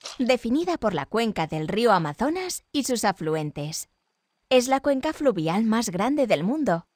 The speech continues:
y está cubierta en gran parte por selva tropical.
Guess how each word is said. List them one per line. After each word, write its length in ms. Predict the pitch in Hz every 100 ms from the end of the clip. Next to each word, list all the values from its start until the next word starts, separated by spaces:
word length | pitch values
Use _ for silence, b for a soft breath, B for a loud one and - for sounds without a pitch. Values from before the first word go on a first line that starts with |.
| _ _ -
y 160 | 285
está 240 | 220 - 370
cubierta 580 | 294 202 175 165 165
en 100 | 156
gran 240 | 160 233 247
parte 420 | 302 311 226 320 _ _
por 200 | 262 170
selva 360 | - 330 359 359
tropical. 520 | 320 302 277 175